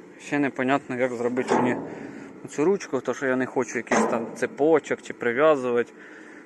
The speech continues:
Е, хочу якийсь автомат зробити. Е, ці ось теж замки. Раз. Все, тут буде отверстие, болтик.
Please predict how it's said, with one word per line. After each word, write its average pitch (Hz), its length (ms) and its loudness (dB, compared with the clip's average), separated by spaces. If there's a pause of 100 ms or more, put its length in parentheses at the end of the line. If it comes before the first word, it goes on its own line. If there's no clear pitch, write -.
(100)
Е, 123 200 -10 (280)
хочу 131 220 -6
якийсь 123 260 -4
автомат 123 540 -2
зробити. 113 480 -10 (1300)
Е, 120 280 -10
ці 190 300 0
ось 156 260 4
теж 123 380 4
замки. 123 480 -2 (1300)
Раз. 160 420 4 (1040)
Все, 123 200 -4
тут 120 160 -6
буде 123 400 0 (460)
отверстие, 170 680 0
болтик. 160 580 -2